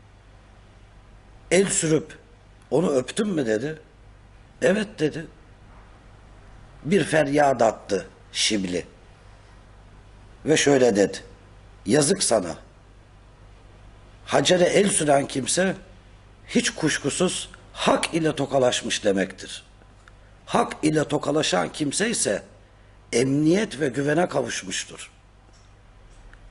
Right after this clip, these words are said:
"Allah senin üzerinde güven ve emniyet eserini ortaya çıkarttı mı?" dedi. "Evet." "Hayır." dedi. "Öyleyse el sürmedin." dedi.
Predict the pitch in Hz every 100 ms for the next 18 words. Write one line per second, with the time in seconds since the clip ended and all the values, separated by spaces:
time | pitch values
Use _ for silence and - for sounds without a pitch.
0 | - - 131 147 208 220 - - - -
1 | - - 160 208 220 160 165 160 156 143
2 | 151 196 202 185 - 147 156 175 190 -
3 | - 160 147 147 113 - - - - 156
4 | - 190 156 - - 156 - 220 190 120
5 | 104 - - - - - - - - -
6 | 240 190 - - 175 214 156 104 92 -
7 | - - - - - - - - - -
8 | - - - - 156 135 123 - 151 143
9 | - - - - - - 143 - 127 117
10 | 110 87 92 85 85